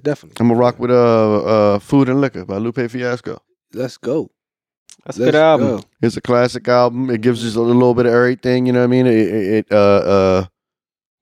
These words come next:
Speaker 2: probably appeases Nick's ear a little bit to get some bars and some good, some good, uh,
Speaker 1: Oh, top,
Speaker 2: lyrics.
Speaker 1: top, top five, six lyricists of all time.
Speaker 2: And for me, it's just classic. I mean, it's got, it's still got that sonic sound, and I, I
Speaker 1: Mm-hmm.
Speaker 2: listened to it recently, and I was like, "Yo, this album is still fire."
Speaker 1: That
Speaker 3: That's
Speaker 1: nigga
Speaker 3: his
Speaker 1: had,
Speaker 3: brother.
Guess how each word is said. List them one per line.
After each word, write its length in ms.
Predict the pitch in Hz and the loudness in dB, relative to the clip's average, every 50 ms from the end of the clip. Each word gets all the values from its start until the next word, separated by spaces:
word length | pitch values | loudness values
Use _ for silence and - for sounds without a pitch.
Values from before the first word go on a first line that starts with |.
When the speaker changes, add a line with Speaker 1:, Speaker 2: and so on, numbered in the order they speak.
| _ - | _ -2
Speaker 2:
probably 340 | - 123 117 117 117 117 | 0 2 2 2 2 0
appeases 480 | 110 110 - 127 131 127 113 110 110 104 | -2 -2 0 0 0 2 2 0 -2 0
Nick's 260 | 120 131 123 - - | 0 0 0 -2 -6
ear 220 | - 123 127 123 123 | -6 -2 0 0 0
a 40 | |
little 220 | 123 123 123 123 120 | 0 2 2 0 0
bit 200 | 110 127 123 98 | 0 -2 -4 -4
to 60 | 123 | -6
get 140 | 113 110 120 | -8 -8 -8
some 180 | - - 117 104 | -6 -6 -6 -2
bars 380 | 117 117 120 120 120 120 107 | 0 0 2 2 2 0 -2
and 80 | 113 107 | -4 -6
some 160 | 101 113 110 107 | -6 -4 -4 -4
good, 280 | 113 101 123 120 - | -2 -2 -2 -2 -2
some 180 | - - 123 117 | -4 -4 -4 -2
good, 200 | 113 123 120 113 | 0 0 0 0
uh, 240 | 113 113 110 107 107 | 0 0 2 2 2
Speaker 1:
Oh, 100 | 110 117 | 2 2
top, 80 | 123 123 - | 2 0 0
Speaker 2:
lyrics. 220 | 127 - - - | -2 -2 -4 -4
Speaker 1:
top, 300 | - 170 151 - _ _ | -2 -2 -4 -4 _ _
top 240 | - - 180 151 - | -8 -6 -6 -6 -2
five, 260 | - 151 151 151 143 - | 0 2 2 2 2 0
six 200 | - 151 131 - | 0 -2 -2 0
lyricists 360 | 139 139 139 131 - 135 123 | 0 0 0 0 -2 -6 -6
of 80 | 127 123 | -4 -2
all 140 | 127 127 123 | -2 -2 -2
time. 320 | - 156 147 117 104 98 | -2 -4 -4 -6 -6 -4
Speaker 2:
And 120 | 104 101 - | -4 -4 -2
for 100 | - 110 | 0 2
me, 200 | 113 123 131 127 | 2 4 4 2
it's 100 | 123 110 | 0 0
just 180 | - 110 - - | -4 -6 -6 -2
classic. 440 | - 123 120 120 117 - 131 120 - | 0 0 2 2 0 -2 -4 -6 -4
I 60 | 113 | -2
mean, 120 | 113 117 | -2 -2
it's 100 | 113 104 | -2 -2
got, 100 | - 123 | 0 0
it's 100 | 117 107 | 0 0
still 220 | - - 127 123 113 | 0 0 0 2 2
got 160 | 120 117 101 | 0 0 0
that 140 | 113 107 101 | 0 -2 -2
sonic 380 | - 127 117 117 120 113 - | 0 0 0 0 0 -2 -4
sound, 420 | - 131 120 120 120 120 120 120 117 | -2 -2 0 0 2 2 2 2 2
and 80 | 113 | 2
I, 40 | 110 | 2
I 120 | 110 113 110 | 2 2 2
Speaker 1:
Mm-hmm. 80 | 117 | 2
Speaker 2:
listened 240 | 131 139 147 - - | 2 0 0 -2 -2
to 140 | - 131 110 | 0 0 0
it 40 | 107 | 2
recently, 440 | 98 117 123 113 117 123 113 110 110 | 2 2 0 0 0 -2 -2 0 0
and 80 | 107 | 0
I 40 | 110 | 0
was 140 | 110 113 95 | 0 0 0
like, 160 | 101 101 107 | -2 0 0
"Yo, 160 | 113 120 107 107 | 2 2 2 2
this 160 | 143 165 - | 0 0 0
album 280 | 110 131 147 120 107 | 0 0 0 0 -4
is 80 | 98 - | -8 -10
still 200 | - - 117 107 | -6 -4 -4 -4
fire." 300 | - - 107 107 87 - | -2 -4 -4 -4 -4 -6
Speaker 1:
That 120 | - 143 | -4 -2
Speaker 3:
That's 120 | 160 160 147 | -2 0 0
Speaker 1:
nigga 40 | 143 | 2
Speaker 3:
his 100 | 147 156 | 0 0
Speaker 1:
had, 80 | 120 104 | -2 -4
Speaker 3:
brother. 360 | 120 139 139 131 123 113 110 | -4 -4 -2 -4 -4 -8 -12